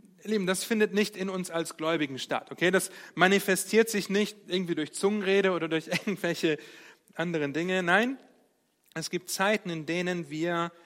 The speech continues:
von der Last des Lebens so erdrückt sind, dass wir nicht wissen, wie wir beten sollen. Dass unser Gebet ungefähr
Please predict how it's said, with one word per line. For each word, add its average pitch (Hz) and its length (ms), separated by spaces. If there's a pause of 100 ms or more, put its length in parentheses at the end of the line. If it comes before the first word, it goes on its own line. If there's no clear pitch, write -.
(300)
von 165 180
der 156 100
Last 170 320
des 190 160
Lebens 175 380
so 156 100
erdrückt 151 440
sind, 147 300
dass 151 200
wir 156 80
nicht 151 280
wissen, 160 280
wie 143 80
wir 143 100
beten 151 300
sollen. 139 280 (140)
Dass 139 160
unser 151 200
Gebet 151 260
ungefähr 139 640